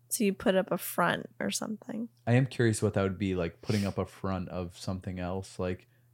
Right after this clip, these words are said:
Speaker 2: essentially, you're saying a shield, but just, like,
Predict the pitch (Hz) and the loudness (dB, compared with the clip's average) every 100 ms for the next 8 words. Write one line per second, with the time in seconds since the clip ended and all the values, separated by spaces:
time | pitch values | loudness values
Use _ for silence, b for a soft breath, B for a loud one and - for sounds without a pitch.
0 | _ - 131 165 147 127 107 110 - 113 | _ 2 6 6 6 6 6 4 4 2
1 | 95 92 - 110 98 95 87 90 101 - | 0 -4 0 4 4 2 -2 -2 -4 -4
2 | - 92 90 - | 0 2 0 -6